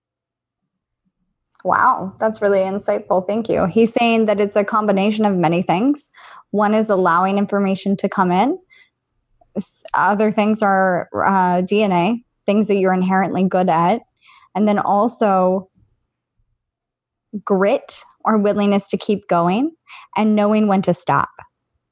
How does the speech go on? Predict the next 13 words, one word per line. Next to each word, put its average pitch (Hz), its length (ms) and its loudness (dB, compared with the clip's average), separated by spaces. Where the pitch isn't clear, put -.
And 214 160 0
then 196 140 0
also, 214 720 0
what 202 260 -2
was 208 120 0
the 190 100 0
last 202 320 0
one? 311 280 -4
Your 226 200 0
ability 220 680 2
to 240 120 0
stand 196 400 0
back 202 420 -2